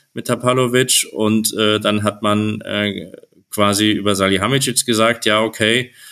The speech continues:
äh, wenn du mit dem nicht klarkommst, das, äh,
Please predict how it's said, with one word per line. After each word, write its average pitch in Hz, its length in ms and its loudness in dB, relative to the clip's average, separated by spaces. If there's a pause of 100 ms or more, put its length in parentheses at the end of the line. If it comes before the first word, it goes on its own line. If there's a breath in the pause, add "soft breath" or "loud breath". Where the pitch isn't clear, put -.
(240 loud breath)
äh, 104 240 0
wenn 104 140 0
du 110 80 2
mit 110 160 0
dem 113 140 2
nicht 110 200 -2
klarkommst, 120 720 0
das, - 240 0
äh, 104 480 -2